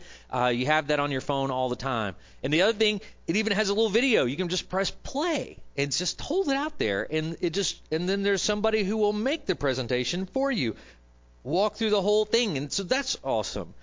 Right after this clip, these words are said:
So I hope you'll take advantage of that, as well. But today, we are telling a story, and, um, it's a story of hell. If you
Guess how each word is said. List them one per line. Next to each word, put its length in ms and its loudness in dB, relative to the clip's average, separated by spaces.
So 180 0
I 100 2
hope 260 -2
you'll 280 0
take 200 -2
advantage 440 -4
of 80 -8
that, 320 -2
as 460 -2
well. 360 -6
But 120 -2
today, 420 0
we 140 2
are 80 4
telling 360 2
a 60 2
story, 600 0
and, 460 2
um, 380 2
it's 180 -2
a 40 0
story 400 0
of 80 -4
hell. 400 -4
If 180 -2
you 300 0